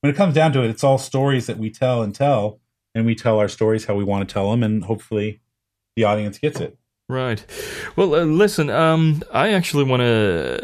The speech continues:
Speaker 2: I'm curious about what's going on, uh, out there now when it comes to the pandemic and the, the film industry.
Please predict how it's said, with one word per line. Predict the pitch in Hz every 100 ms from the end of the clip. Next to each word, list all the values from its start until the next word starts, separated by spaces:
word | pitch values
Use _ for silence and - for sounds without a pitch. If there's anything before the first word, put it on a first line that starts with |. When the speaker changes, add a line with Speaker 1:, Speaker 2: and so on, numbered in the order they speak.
| -
Speaker 2:
I'm | 120 123
curious | - 139 135 117
about | 117 117 -
what's | 120 120 -
going | 131 127
on, | 123 135 113 92 - -
uh, | -
out | - 104 -
there | 101
now | 98 101 95 95
when | 95
it | 98
comes | - 98 -
to |
the | 92
pandemic | 87 101 98 110 101 87
and | 90 92 92
the, | 95
the | 95 92 90
film | 101 101
industry. | 87 87 95 90